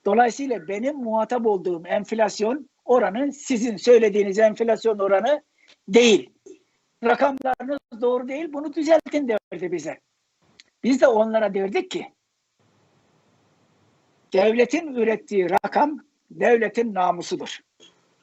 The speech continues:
Dolayısıyla devletin bir bürokratı olarak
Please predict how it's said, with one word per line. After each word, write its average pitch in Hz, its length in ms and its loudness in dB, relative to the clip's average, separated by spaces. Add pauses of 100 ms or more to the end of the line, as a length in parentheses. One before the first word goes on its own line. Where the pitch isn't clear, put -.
(220)
Dolayısıyla 233 640 2 (580)
devletin 240 560 0
bir 220 220 0
bürokratı 208 420 0
olarak 190 520 2